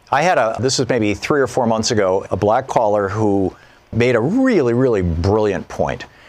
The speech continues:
And I said, "Oh, that was great. That was so articulate." And as soon as I got off that call, I thought, "Oh my God," you know, I remembered the whole Joe Biden controversy. And I thought, you know, "Is that a word I normally use?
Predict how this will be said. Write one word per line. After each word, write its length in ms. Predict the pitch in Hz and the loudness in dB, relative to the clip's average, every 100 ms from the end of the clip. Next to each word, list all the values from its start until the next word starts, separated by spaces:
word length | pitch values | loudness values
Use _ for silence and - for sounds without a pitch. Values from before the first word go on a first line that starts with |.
| - _ - | -20 _ -4
And 540 | 131 120 123 120 120 | 0 2 2 0 0
I 180 | 107 135 | 0 -2
said, 220 | 131 151 | 0 0
"Oh, 120 | 151 196 | 0 0
that 180 | 226 | 0
was 160 | 208 139 | 0 0
great. 320 | 110 147 110 | 0 0 2
That 140 | 90 196 | 2 2
was 140 | 151 | 2
so 280 | - 214 202 | 0 0 0
articulate." 840 | 139 120 - - 151 - 80 62 - - - _ | 0 -2 -2 -2 0 -2 -2 -4 -10 -18 -20 _
And 240 | - 139 131 143 | 0 2 2 0
as 160 | 127 | 0
soon 120 | - | 0
as 120 | 196 156 | 2 2
I 80 | |
got 180 | 135 139 | 2 2
off 160 | 143 131 | 2 2
that 160 | 123 | -2
call, 240 | - 175 170 | 0 0 2
I 100 | 117 | 0
thought, 220 | 123 117 | 0 0
"Oh 100 | - | 0
my 160 | 180 135 | -2 0
God," 320 | 165 175 107 | 2 2 0
you 60 | |
know, 100 | 135 | 0
I 40 | 123 | 2
remembered 420 | 120 131 139 131 | 2 2 0 0
the 80 | 120 | 0
whole 160 | 127 | 0
Joe 180 | 117 131 | 0 0
Biden 360 | 113 120 131 120 | 2 0 0 -2
controversy. 600 | 113 98 95 98 - 101 - - - - | -2 -2 -2 -2 -2 -6 -10 -14 -10 -4
And 120 | 135 | 0
I 60 | 127 | 0
thought, 380 | 120 135 127 - | 2 2 2 0
you 80 | 160 | 0
know, 140 | 143 | 0
"Is 160 | 131 147 | 0 0
that 140 | 214 277 | 2 2
a 60 | |
word 240 | 214 196 208 | 2 2 2
I 80 | |
normally 440 | 175 175 185 165 147 | 2 0 2 2 2
use? 460 | 170 240 262 - | 2 0 -2 -4